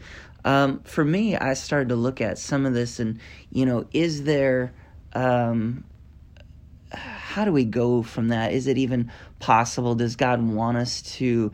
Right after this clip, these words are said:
be blessed and highly favored? Does God want us healed? All this kind of stuff. Uh, start off in, uh, John one sixteen and seventeen, and it says, "And of his fullness we have all received,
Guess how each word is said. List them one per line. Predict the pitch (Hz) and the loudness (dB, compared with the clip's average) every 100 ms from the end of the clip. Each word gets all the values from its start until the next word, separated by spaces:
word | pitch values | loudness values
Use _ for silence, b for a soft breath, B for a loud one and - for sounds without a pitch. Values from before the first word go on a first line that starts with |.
| B B - | B B -2
be | 120 | 0
blessed | 107 113 120 120 | 2 2 0 -2
and | 110 | -4
highly | 123 120 110 117 | -2 -2 0 -2
favored? | - 120 110 113 | -2 0 0 -2
Does | 107 101 | -4 -2
God | 117 110 | -2 0
want | 117 113 | -2 -2
us | 117 117 | -2 -4
healed? | - 123 123 120 B B | -2 0 0 -4 B B
All | - 123 | -2 0
this | 196 175 | 0 -2
kind | - 135 | -4 -2
of | 120 | -2
stuff. | 120 - 123 120 | -4 -2 -2 0
Uh, | 120 95 B B | -4 -4 B B
start | - - 214 214 | -12 -2 2 4
off | 180 165 | 2 0
in, | 135 127 | 0 2
uh, | 123 113 107 - - - - | 0 0 -4 -8 -12 -14 -12
John | - 120 120 117 | -4 0 2 2
one | 117 120 123 | 2 2 0
sixteen | 120 117 - - - 139 120 120 117 B B B | -4 -8 -8 -14 -6 -2 0 0 -2 B B B
and | - - | -12 -10
seventeen, | - 131 123 123 123 123 | -2 0 2 0 -2 -2
and | 120 | 0
it | 113 - | 0 -4
says, | - 123 107 120 B B - | -6 -2 0 -2 B B -2
"And | 143 151 - | 2 2 2
of | 143 135 | 2 2
his | - 165 156 151 - | -4 -2 -2 -2 -10
fullness | - 160 160 71 - - - - b b b b b | -4 -2 -2 -4 -8 -12 -16 -20 b b b b b
we | - 123 | 0 2
have | 117 | 2
all | - 110 | 2 0
received, | 104 90 - - 95 82 - - | 0 -2 -4 -2 -2 -4 -8 -16